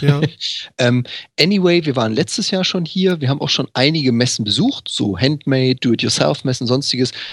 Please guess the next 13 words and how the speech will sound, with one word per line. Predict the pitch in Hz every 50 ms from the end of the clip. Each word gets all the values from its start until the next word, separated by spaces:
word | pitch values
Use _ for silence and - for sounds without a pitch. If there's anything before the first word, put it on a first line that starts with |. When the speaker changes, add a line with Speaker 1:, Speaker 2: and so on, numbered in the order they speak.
| - - _ -
Speaker 2:
Die | 131
waren | 127 135 139
alle | - 135 147 151
so, | 135 135 143 135 127 - - _ _ _ _ _ _ _
„Na | - 127 127 120 117 110
ja.“ | 107 104 101 92 98 123 202 269 - _ _ - - - _ _
Und | _ 135 131 -
die | -
Mineralogie-Messe | 127 147 165 175 143 131 113 110 107 104 160 226 247 226 139 113 110 104 - - 110 98 92
war | 104 104
letztes | 104 101 147 190 - - - 98 - -
Jahr | - 120 127 143 - _ - _ _ _
riesig. | - 113 110 117 151 196 190 139 - 107 90 - - -